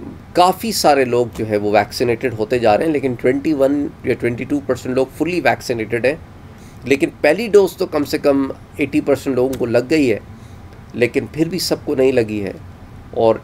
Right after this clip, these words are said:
India से बहुत सारे लोग जो है ये कोरोना की वबा से भाग के मालदीव्स चले गए, जो जा सकते थे, ताकि वो एक safe haven में चले जाएं। कोई दुबई भाग गया, कोई मालदीव्स भाग गया, जो पैसे वाले लोग थे वो निकल गए वहाँ से। तो बहरहाल अब मालदीव्स में भी जो है वो wave दोबारा आ रही है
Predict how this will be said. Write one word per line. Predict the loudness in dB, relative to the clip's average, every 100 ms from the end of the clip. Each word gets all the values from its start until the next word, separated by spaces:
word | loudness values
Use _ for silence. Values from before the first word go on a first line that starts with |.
| -4
India | 2 4 4
से | 0 0 2
बहुत | 2 2
सारे | 4 4 4
लोग | 0 -4 -4
जो | -4
है | -4 -6 -14 -20 -20 -10
ये | -8 -2
कोरोना | 0 4 2
की | 2 0
वबा | 2 4 2
से | 0
भाग | -2 -2 -2 -2
के |
मालदीव्स | 0 2 2 0 -2 -2 -2
चले | 0 2
गए, | 2 0
जो | 0
जा | 2 2
सकते | 2 -6 -6 -4
थे, | -6 -10 -12 -20 -20 -10 -2
ताकि | 0 2
वो | 0
एक | 0
safe | 0 0 0 0
haven | 0 0
में | 0
चले | 0 0 0
जाएं। | 0 0
कोई | -4
दुबई | 0 2 2
भाग | 0 -2 0
गया, | -2 0
कोई | -2
मालदीव्स | 0 0 0 -6 -6
भाग | -6 -6
गया, | -2 -4 -4 -10 -18 -20 -16
जो | 0
पैसे | 0 2 2
वाले | 4 4
लोग | 2 0 -2
थे |
वो | 0
निकल | 2 4 4
गए | 4 4
वहाँ | 2 -2
से। | -6 -16 -20 -20 -20 -20 -20 -20 -20 -2
तो | 0 2 2
बहरहाल | 4 4 6 4
अब | 4
मालदीव्स | 4 4 4 0 0 -2
में | -2
भी | 0 -2
जो | -2 -2
है | -2
वो | 0 0
wave | 2 0 -2
दोबारा | 0 2 6
आ | 6
रही | 6 4
है | 0